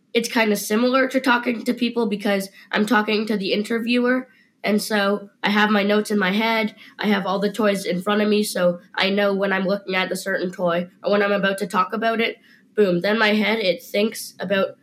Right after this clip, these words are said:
the notes I have about that toy. And then I just, I take the toy, I show what's cool about it.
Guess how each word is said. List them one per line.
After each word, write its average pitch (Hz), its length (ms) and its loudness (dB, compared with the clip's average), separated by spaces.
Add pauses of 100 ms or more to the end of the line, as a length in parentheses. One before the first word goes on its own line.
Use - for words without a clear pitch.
(100)
the 190 100 -2
notes 196 260 0
I 190 80 0
have 190 220 0
about 180 260 0
that 175 240 0
toy. 247 340 -2 (260)
And 208 160 0
then 214 140 2
I 208 140 2
just, 202 400 -6
I 185 320 -2 (100)
take 202 240 -4
the 208 160 0
toy, 202 420 -2
I 180 80 -2
show 196 220 -2
what's 196 200 -2
cool 208 340 -2
about 208 300 0
it. 208 220 -4